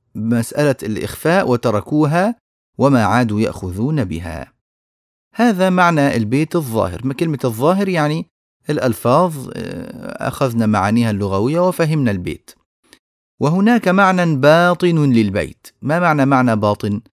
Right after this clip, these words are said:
يعني أن يكون هناك رموز. إحنا الآن أول مرة نستعمل الرموز بعد ما درسناها في،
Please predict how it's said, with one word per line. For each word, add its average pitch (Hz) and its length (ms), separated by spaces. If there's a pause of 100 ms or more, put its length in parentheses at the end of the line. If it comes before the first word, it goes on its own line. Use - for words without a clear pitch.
(360)
يعني 110 360
أن 117 80
يكون 131 420
هناك 110 560
رموز. 120 880 (560)
إحنا 110 240
الآن 139 300
أول 147 400
مرة 131 280
نستعمل 120 640
الرموز 120 640
بعد 101 260
ما 98 100
درسناها 123 720 (480)
في، 123 460